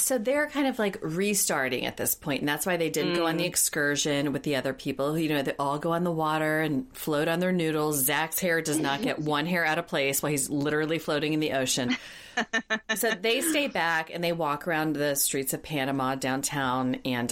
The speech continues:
Speaker 1: I don't know where they are, but they're looking at, like, little trinkets and getting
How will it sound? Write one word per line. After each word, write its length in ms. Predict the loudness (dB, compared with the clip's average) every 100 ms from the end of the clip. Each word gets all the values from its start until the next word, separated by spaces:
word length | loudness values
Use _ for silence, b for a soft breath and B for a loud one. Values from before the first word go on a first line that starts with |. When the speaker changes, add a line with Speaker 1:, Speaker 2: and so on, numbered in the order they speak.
| -2
Speaker 1:
I 60 | -2
don't 120 | 0
know 80 | 0
where 160 | -2
they 140 | -2 -2
are, 120 | -4
but 140 | -4
they're 140 | -2 0
looking 340 | -2 -2 -2
at, 80 | -2
like, 160 | -4
little 160 | -4 -6
trinkets 760 | -2 -2 -2 0 0 0 0 -2
and 160 | -2
getting 360 | 0 0 0 -2